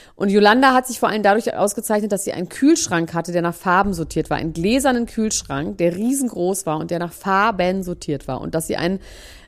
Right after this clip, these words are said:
Zitronenhain hatte, wo sie immer ihr Master Cleanse gemacht hat. Master Cleanse ist so eine komische Kur, wo du nur Zitronenwasser mit, ähm,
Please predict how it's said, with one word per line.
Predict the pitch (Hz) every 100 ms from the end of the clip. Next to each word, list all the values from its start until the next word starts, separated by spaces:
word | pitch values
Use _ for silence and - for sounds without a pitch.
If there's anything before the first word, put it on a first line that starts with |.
| - _ -
Zitronenhain | 214 - 131 233 294 269 208 175 190 185 196 294
hatte, | 294 - 262
wo | 226
sie | 214 202
immer | 214 208 -
ihr | 190
Master | 185 185 247 -
Cleanse | 190 190 165 170
gemacht | 175 165 185
hat. | 180
Master | 190 202
Cleanse | 196 196
ist | -
so |
eine | 180
komische | 180 202 202 196
Kur, | 180 - 240 196
wo |
du | 190
nur | 185 214
Zitronenwasser | - - - 214 208 202 214
mit, | 202 196 -
ähm, | - 180 180